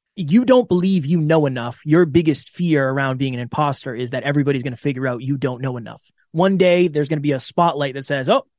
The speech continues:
today's the day, Kev, you do not know everything that you claim to know." So this is my perspective on that. I don't know if,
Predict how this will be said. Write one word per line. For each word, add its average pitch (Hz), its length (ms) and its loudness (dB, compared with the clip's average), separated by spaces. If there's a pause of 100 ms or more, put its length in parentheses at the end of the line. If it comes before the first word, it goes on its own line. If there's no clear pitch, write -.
(380)
today's 180 260 2
the 165 100 0
day, 165 260 2
Kev, 135 260 -4
you 165 220 -2
do 151 140 -6
not 143 260 -2
know 135 300 -2
everything 131 360 -8
that 123 100 -12
you 127 100 -10
claim 147 340 -6
to - 100 -14
know." 120 200 -14
So 165 420 0 (600)
this 214 220 0
is 233 120 -2
my 165 380 -2
perspective 156 500 -4
on 135 120 -6
that. 175 320 -2 (500)
I 175 140 0
don't 240 220 4
know 226 180 6
if, - 240 -2